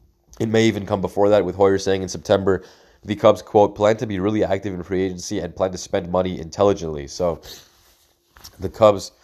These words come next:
are looking to bounce back. Now, switching gears to the, some N H L. N H L on T N T debuted, and it was great. I mean, it's so much better than N B C Sportsnet, at least in my opinion. T N T really knows how to, you know,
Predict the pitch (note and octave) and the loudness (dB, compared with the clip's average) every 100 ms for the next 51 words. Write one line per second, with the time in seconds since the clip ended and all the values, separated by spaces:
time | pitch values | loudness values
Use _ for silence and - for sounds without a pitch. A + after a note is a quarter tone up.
0 | _ _ _ - F#2 F#2 F#2 - G2 - | _ _ _ 2 4 4 2 -2 -4 -6
1 | F#2 F2+ F2 F#2 F#2+ - F#2 F2+ A2+ A2+ | -18 -16 -2 0 0 -2 -6 -4 -8 -6
2 | C#3+ D3+ G#2 C3 B2+ A#2 F#2+ - - - | -8 -8 -4 -6 -6 -14 -16 -16 -12 -12
3 | - G2+ G#2 F#2 - F#2+ E2 - - _ | -8 -6 -4 -6 -4 -2 -2 -8 -20 _
4 | _ _ - - - - _ - - - | _ _ -20 0 0 0 _ -6 -6 -4
5 | C3 C3+ B2 - A2+ B2 G#2+ F2 - A2+ | -4 -4 -6 -2 0 0 -2 -8 -10 -6
6 | A2 G2 A2 G2 F#2+ E2+ F#2 A2 G#2+ - | -6 -8 -8 -4 -4 -4 -4 -2 -2 -4
7 | F2+ E2 D2+ - A#2+ G2 - F#2 F2 E2+ | -6 -8 -10 -2 0 0 0 0 0 -4
8 | F2+ F2+ F#2 - G#2 G2+ F#2 F2 F2 F2+ | -6 -6 -6 -2 0 2 0 -2 -2 -2
9 | E2+ - E2+ E2+ - F2 - F#2 F#2 G#2 | -6 -8 -8 -8 -8 -10 -4 -4 -4 -6
10 | F#2+ - - - - _ - _ - - | -8 -10 -16 -16 -18 _ -20 _ -20 -20
11 | _ _ _ - - G#2+ A2 G2 G2 F#2+ | _ _ _ -20 -20 -10 -8 -6 -6 -4
12 | F#2+ F#2+ G2 G2 F#2+ A2 G#2 G#2 F#2+ G2 | -4 -4 -8 -10 -10 -10 -8 -4 -2 -2
13 | F#2 F#2+ G2 F2 E2+ - _ _ _ - | -2 -4 -4 -4 -6 -10 _ _ _ -12
14 | F#2 E2+ | -8 -8